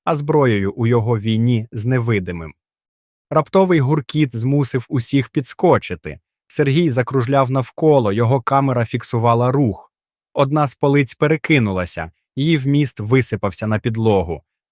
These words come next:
Банки з консервованими органами, покручені та деформовані.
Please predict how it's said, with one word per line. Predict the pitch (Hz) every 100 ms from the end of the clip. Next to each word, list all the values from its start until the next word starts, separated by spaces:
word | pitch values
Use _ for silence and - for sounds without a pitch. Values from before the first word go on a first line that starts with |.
| -
Банки | 117 139 139 127
з | 117
консервованими | 123 117 131 131 131 131 127 135 -
органами, | 147 127 101 95 90 87
покручені | 151 - 165 151 - 107 104
та | - 139
деформовані. | 123 127 - 139 147 120 90 85 80